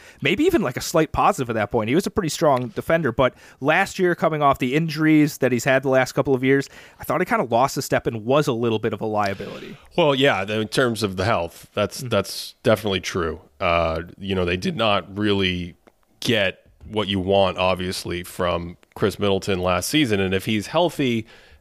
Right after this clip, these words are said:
Speaker 2: and can go back to what we saw a few years ago, um, I mean, that could be the massive difference between where the Bucks end up at the end of the season in terms of when they're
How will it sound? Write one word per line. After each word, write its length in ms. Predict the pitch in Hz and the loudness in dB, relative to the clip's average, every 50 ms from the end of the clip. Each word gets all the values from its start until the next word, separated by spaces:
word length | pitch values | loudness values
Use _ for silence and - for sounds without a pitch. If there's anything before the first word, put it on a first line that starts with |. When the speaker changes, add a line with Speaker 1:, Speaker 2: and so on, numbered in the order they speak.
| - - | -12 -8
Speaker 2:
and 360 | 113 110 107 101 101 98 - | -4 -4 -4 -4 -4 -6 -8
can 160 | - 104 101 | -8 -6 -2
go 120 | 101 101 | -2 0
back 320 | 92 98 104 98 101 104 - | 0 0 0 -2 -2 -4 -6
to 480 | - - 104 98 95 92 87 87 92 - | -6 -4 -2 -2 -2 -2 -2 -4 -6 -10
what 240 | - 101 104 110 95 | -6 -4 -2 -2 0
we 100 | 104 98 | -2 -4
saw 360 | 87 - - 101 98 95 92 | -4 -2 0 0 2 0 0
a 80 | - 92 | -2 -6
few 200 | - - 117 107 | -6 -4 -2 -2
years 320 | 98 101 113 127 117 - | 0 2 2 2 0 -2
ago, 460 | 107 92 98 92 90 87 85 85 82 - - - _ _ _ _ - | -2 0 2 2 2 2 2 0 -4 -8 -14 -20 _ _ _ _ -10
um, 440 | - 87 87 87 87 87 90 87 - _ - - | -6 -2 -2 -2 -2 -2 -4 -8 -14 _ -18 -10
I 60 | 98 | -4
mean, 160 | 98 101 98 | 0 0 2
that 220 | 101 101 98 - - | 2 0 0 -2 -4
could 260 | - 113 98 90 85 | -6 -6 -6 -4 -4
be 520 | - 101 98 95 95 92 92 90 87 87 - _ _ _ _ _ | -4 -2 0 0 -2 -2 -4 -6 -8 -10 -14 _ _ _ _ _
the 200 | - 110 107 113 | -16 -10 -6 -2
massive 420 | 104 104 107 104 113 - - 104 90 | 0 2 2 2 0 0 -4 -6 -4
difference 380 | 92 101 95 - 98 90 - | -2 -4 -2 -2 -2 -4 -4
between 720 | - - 95 - - - 95 95 92 90 90 87 87 85 - _ _ _ _ _ _ _ | -6 -10 -10 -8 -6 -4 -2 0 0 0 0 -2 -4 -8 -10 _ _ _ _ _ _ _
where 180 | - 104 104 101 | 0 0 2 2
the 80 | 98 | 0
Bucks 320 | 95 92 95 92 - - - | 0 0 0 0 0 -2 -2
end 160 | 95 90 90 | -2 0 0
up 200 | 92 87 - - | 0 0 0 -4
at 100 | 90 - | -6 -6
the 100 | 92 92 | -4 -4
end 140 | 90 90 87 | -4 -4 -6
of 40 | |
the 80 | 90 95 | -8 -6
season 340 | - - 107 107 92 92 85 | -4 -2 -2 -2 -2 -4 -6
in 100 | 85 82 | -6 -6
terms 300 | - 101 92 92 90 98 | -6 -6 -6 -6 -6 -8
of 100 | 85 82 | -10 -8
when 240 | 87 90 87 87 85 | -6 -6 -6 -6 -6
they're 300 | 87 87 87 87 82 | -8 -8 -8 -10 -12